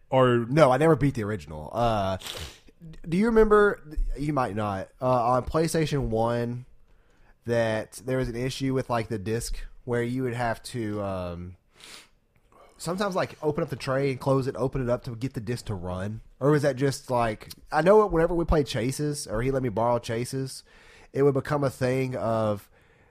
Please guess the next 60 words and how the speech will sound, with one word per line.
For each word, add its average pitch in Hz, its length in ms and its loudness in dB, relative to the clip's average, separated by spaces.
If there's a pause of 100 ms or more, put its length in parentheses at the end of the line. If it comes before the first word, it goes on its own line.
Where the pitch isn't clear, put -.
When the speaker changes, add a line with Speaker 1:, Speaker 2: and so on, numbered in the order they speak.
(120)
Speaker 2:
I - 60 2
don't 202 80 8
know 196 60 6
if 170 80 2
his 147 100 2
disc 139 260 -2
were 156 80 2
always 151 200 4
just 147 100 -2
scratched 151 420 0
or 110 80 0
what, 95 400 -6
but 127 120 -4
did 139 100 -2
you 208 120 4
ever 190 120 2
have 170 180 0
to 147 100 0
experience 151 480 -2
that? 160 340 -2 (400)
Where 143 180 4
it 147 60 6
was 147 160 2
like, 143 340 0
you 156 120 -2
have 165 80 2
to 147 80 2
open 160 200 6
up 165 80 -2
the 160 60 -4
tray, 156 320 0
close 139 320 8
it, - 240 -2 (360)
hit 160 120 -4
the 151 80 -4
power 147 180 2
button 135 200 -2
to 135 40 -6
see 135 140 -4
if 135 100 -4
it 131 40 -2
actually 131 260 -4
runs, 127 420 -2 (300)
doesn't 139 180 2
run, 127 280 -2
do 127 80 0
it 123 40 0
again 127 340 -2
until 127 200 -4
the, 117 200 -4
until 143 200 -2
the 120 60 0
disc 110 200 -4
would 127 100 -2
actually 127 200 -2
read? 113 360 -4 (140)
Speaker 1:
I 143 140 2
don't 151 360 2
recall 160 440 -2
that. 214 380 -4